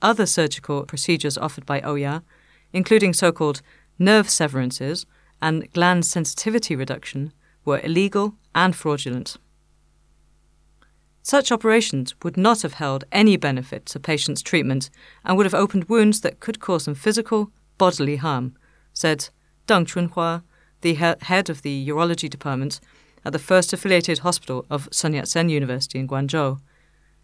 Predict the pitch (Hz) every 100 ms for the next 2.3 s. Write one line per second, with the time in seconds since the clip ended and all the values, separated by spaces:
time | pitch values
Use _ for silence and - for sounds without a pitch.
0 | - 156 160 151 160 175 160 - 214 208
1 | 190 - 190 - 131 - 143 147 135 131
2 | 156 135 139